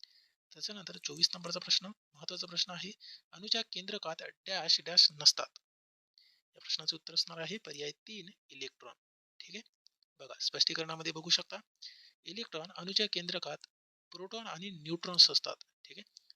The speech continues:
बघा, इलेक्ट्रॉन अणूच्या केंद्रकात नसतो, पण अणूच्या केंद्रकामध्ये प्रोटॉन आणि न्यूट्रॉन असतात, तर इलेक्ट्रॉन केंद्रकाभोवती फिरतात. ठीक आहे.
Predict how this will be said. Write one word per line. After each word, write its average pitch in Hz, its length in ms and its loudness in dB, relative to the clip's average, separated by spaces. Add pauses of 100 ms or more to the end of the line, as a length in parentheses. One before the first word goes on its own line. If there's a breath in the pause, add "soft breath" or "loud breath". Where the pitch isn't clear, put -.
(140)
बघा, 143 200 -16
इलेक्ट्रॉन 165 400 -6 (200)
अणूच्या 160 300 -4
केंद्रकात 156 460 0
नसतो, 196 280 8 (380 loud breath)
पण 180 140 -18
अणूच्या 202 380 0
केंद्रकामध्ये 180 560 -2
प्रोटॉन 185 380 -12
आणि 165 180 -12
न्यूट्रॉन 151 380 -10
असतात, 160 260 4 (180)
तर 175 60 -8 (100)
इलेक्ट्रॉन 202 420 -8 (140)
केंद्रकाभोवती 175 640 -4
फिरतात. - 340 -8 (440)
ठीक - 120 -14
आहे. 208 80 -10